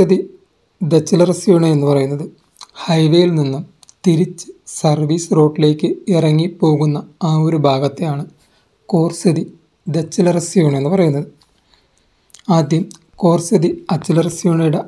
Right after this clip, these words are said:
ആ ഒരു നോട്ട് നമുക്ക് വായിച്ചു പോവാം. La corsa di accelerazione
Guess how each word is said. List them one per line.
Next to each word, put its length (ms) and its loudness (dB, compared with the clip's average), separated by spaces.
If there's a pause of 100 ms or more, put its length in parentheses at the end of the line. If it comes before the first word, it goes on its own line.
(140)
ആ 100 0
ഒരു 220 0
നോട്ട് 320 0
നമുക്ക് 300 -2 (340)
വായിച്ചു 420 0
പോവാം. 240 0 (3250)
La 100 4 (240)
corsa 460 2
di 80 2 (220)
accelerazione 800 0